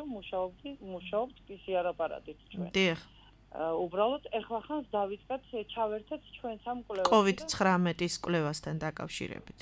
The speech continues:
Speaker 2: დიახ.
Speaker 1: covid ცხრამეტის კვლევაში, დიახ, და P C R დიაგნოსტიკა მსოფლიოში, ა, ყველაზე მაღალი სიზუსტით აღიარებული კვლევა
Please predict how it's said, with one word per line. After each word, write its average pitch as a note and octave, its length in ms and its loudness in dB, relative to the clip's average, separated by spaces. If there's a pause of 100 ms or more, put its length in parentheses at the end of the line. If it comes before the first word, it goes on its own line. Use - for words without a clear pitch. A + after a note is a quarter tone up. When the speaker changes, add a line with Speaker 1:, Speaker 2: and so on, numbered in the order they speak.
Speaker 2:
დიახ. - 160 0
Speaker 1:
covid A3+ 260 -2
ცხრამეტის G3+ 600 -4
კვლევაში, F#3 560 -2
დიახ, A3 400 -2
და D#4+ 160 -2
P - 40 -16 (200)
C - 80 -
R A3+ 160 2
დიაგნოსტიკა A#3 720 -6
მსოფლიოში, A#3+ 600 -8 (680)
ა, G3+ 120 -4 (260)
ყველაზე B3+ 680 -2 (520)
მაღალი A#3 380 -6 (180)
სიზუსტით A#3+ 640 -10
აღიარებული G#3+ 760 0 (100)
კვლევა G3+ 400 -6